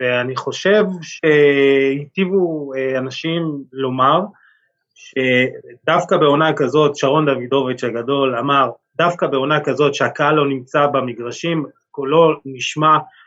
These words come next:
אה, הקול שלו לא נשמע מעולם יותר חזק". אה, תוך, אה, ארבעים ושמונה שעות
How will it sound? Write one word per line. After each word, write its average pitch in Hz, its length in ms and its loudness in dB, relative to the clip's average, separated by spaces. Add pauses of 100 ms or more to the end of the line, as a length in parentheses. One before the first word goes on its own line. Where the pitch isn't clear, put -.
(300)
אה, 127 680 -4 (560)
הקול - 440 2
שלו 175 260 4
לא 175 320 4
נשמע 156 380 0
מעולם 147 440 2
יותר 135 360 0
חזק". 143 480 -2 (800)
אה, 127 560 -10 (140)
תוך, 175 300 4
אה, 170 180 4
ארבעים 151 320 2
ושמונה 165 440 0
שעות 175 600 2